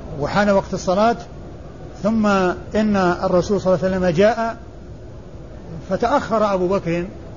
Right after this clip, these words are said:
وتقدم رسول الله صلى الله عليه وسلم. محل الشاهد من قوله: "هل يتأخر"، هل يتأخر أي ال-، الإمام الذي، آه، كان ب-، يعني بدل الإمام الراتب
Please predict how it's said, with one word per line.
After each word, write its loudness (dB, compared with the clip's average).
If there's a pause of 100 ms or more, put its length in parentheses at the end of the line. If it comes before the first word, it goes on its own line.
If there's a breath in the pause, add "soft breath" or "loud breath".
(380)
وتقدم 2
رسول 0
الله 0
صلى -8
الله -2
عليه 0
وسلم. -4 (680)
محل 2
الشاهد 4
من 0
قوله: 0 (160)
"هل 2
يتأخر"، 0
هل 0
يتأخر 0 (500)
أي 6
ال-، 0
الإمام 0 (400)
الذي، 4
آه، 4 (540)
كان 4
ب-، -2
يعني 2 (220)
بدل 4
الإمام 0
الراتب 2